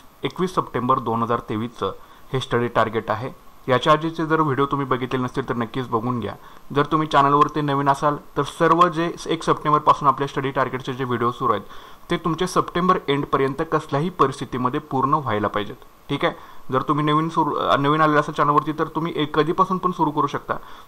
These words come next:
पण जे झालेले study टार्गेटचे जे व्हिडिओ ते सप्टेंबर एंडपर्यंत तुमचे पूर्ण व्हायला पाहिजेत. ठीक आहे, तर बघूया आजचं study target काय. तर पुढे जाण्याआधी नक्कीच तुम्ही व्हिडिओला लाईक करत चला, share करा आणि जर तुम्ही चॅनलवरती नवीन असाल तर चॅनलला सबस्क्राईब करून घ्या. तर अर्थशास्त्र आपला विषय.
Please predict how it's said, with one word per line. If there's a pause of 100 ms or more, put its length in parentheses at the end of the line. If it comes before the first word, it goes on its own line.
पण
जे
झालेले
study
टार्गेटचे
जे
व्हिडिओ
ते
सप्टेंबर
एंडपर्यंत
तुमचे
पूर्ण
व्हायला
पाहिजेत. (360)
ठीक
आहे,
तर
बघूया
आजचं
study
target
काय. (400)
तर
पुढे
जाण्याआधी
नक्कीच
तुम्ही
व्हिडिओला
लाईक
करत
चला, (180)
share
करा (120)
आणि
जर
तुम्ही
चॅनलवरती
नवीन
असाल
तर
चॅनलला
सबस्क्राईब
करून
घ्या. (840)
तर (100)
अर्थशास्त्र
आपला
विषय.